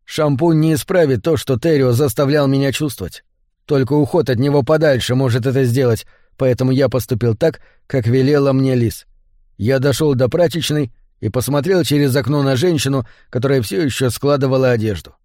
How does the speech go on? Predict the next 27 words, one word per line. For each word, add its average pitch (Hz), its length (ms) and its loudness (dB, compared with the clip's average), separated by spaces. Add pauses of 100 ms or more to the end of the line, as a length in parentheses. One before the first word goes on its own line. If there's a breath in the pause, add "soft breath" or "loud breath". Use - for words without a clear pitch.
(340)
Она 180 240 -2
увидела 147 400 0
меня 127 300 0
и 131 100 2
помахала 139 600 0
рукой. 101 400 -4 (520)
Я 135 180 -2
тут 175 200 0
же 131 140 2
вспомнил 151 500 0
маленькую 139 560 2
девочку 139 460 0
с 120 80 2
дыркой 139 380 2
в 135 80 -2
горле, 131 400 0 (360)
то, 165 220 -2
как 120 200 -2
она 131 260 0
помахала 139 520 0
мне 143 180 2
рукой. 131 460 -2 (420)
И 95 100 -2
на 131 160 2
одно 147 240 2
ужасное 135 480 0
мгновение 131 600 0